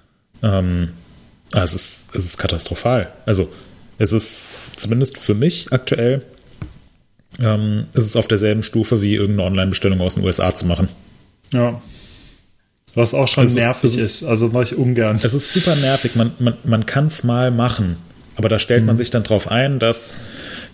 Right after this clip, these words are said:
Speaker 1: dass wenn du jetzt so ein super spezielles Produkt haben willst, dass du dann halt irgendwie zwei, drei Wochen warten musst und du weißt nicht genau, wann's ankommt. Ähm, und man denkt dann immer, ja, natürlich dauert's drei Wochen, weil es muss ja aus den U S A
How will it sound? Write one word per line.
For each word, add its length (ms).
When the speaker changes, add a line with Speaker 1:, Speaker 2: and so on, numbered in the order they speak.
Speaker 1:
dass 420
wenn 160
du 60
jetzt 240
so 140
ein 260
super 280
spezielles 540
Produkt 640
haben 360
willst, 240
dass 160
du 60
dann 120
halt 140
irgendwie 420
zwei, 220
drei 180
Wochen 220
warten 260
musst 240
und 80
du 80
weißt 240
nicht 140
genau, 240
wann's 180
ankommt. 580
Ähm, 500
und 100
man 120
denkt 200
dann 100
immer, 180
ja, 260
natürlich 420
dauert's 300
drei 240
Wochen, 220
weil 120
es 100
muss 140
ja 80
aus 160
den 160
U 100
S 140
A 340